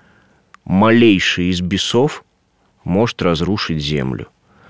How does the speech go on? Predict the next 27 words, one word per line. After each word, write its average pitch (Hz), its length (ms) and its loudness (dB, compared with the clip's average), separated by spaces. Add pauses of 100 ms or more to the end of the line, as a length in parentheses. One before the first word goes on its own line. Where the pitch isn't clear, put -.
(240)
Если 117 340 0
земля 107 320 2
стоит, 90 520 -2
если 85 220 0
мы 107 160 2
живем, 87 460 0
вот 65 160 -8
мы 101 60 0
с - 100 -6
вами 90 180 0
беседуем, 67 720 -4 (840)
то 95 140 0
это 110 320 2
означает, 95 680 0
что - 420 -4 (380)
вне 98 420 0
зависимости 107 760 -2
от 73 160 -6
наших 85 300 -4
личных 85 460 -4
грехов 85 640 -4 (1040)
Бог 104 800 0 (960)
не 90 80 -2
просто 113 400 0
нас 95 360 -2
терпит, - 640 -4 (1040)
но 98 640 0